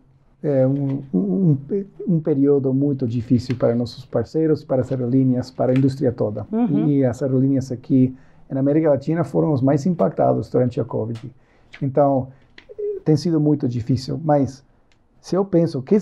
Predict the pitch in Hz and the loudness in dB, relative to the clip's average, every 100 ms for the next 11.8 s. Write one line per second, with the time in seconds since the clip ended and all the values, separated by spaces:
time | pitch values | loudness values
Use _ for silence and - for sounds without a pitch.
0 | - - 226 - 135 - - - _ _ | 0 0 0 2 -4 -4 -14 -20 _ _
1 | 196 214 165 156 135 127 123 113 143 131 | 0 2 0 0 0 0 0 -2 -10 -12
2 | 135 _ _ _ _ _ _ _ _ _ | -16 _ _ _ _ _ _ _ _ _
3 | 165 240 190 127 - 127 139 139 151 135 | -2 0 -2 -4 -2 0 2 2 2 2
4 | 139 180 - _ _ _ _ - 151 139 | 0 -2 -12 _ _ _ _ -4 0 4
5 | 185 151 - 160 156 190 160 135 165 170 | 2 2 -4 -2 0 4 4 2 2 0
6 | 196 - _ _ _ _ - 147 139 131 | 0 -8 _ _ _ _ -2 0 2 2
7 | 131 131 - _ _ 523 _ _ _ _ | 0 -2 -8 _ _ _ _ _ _ _
8 | _ _ _ _ _ _ _ - 180 185 | _ _ _ _ _ _ _ 0 4 4
9 | 196 202 160 156 143 135 127 - 170 180 | 2 -2 2 2 2 0 -2 -2 0 0
10 | 175 190 220 - 143 143 143 170 180 - | 2 0 0 -2 0 2 2 0 -4 -6
11 | 165 151 156 120 117 131 165 - | 0 2 2 0 0 0 -6 -18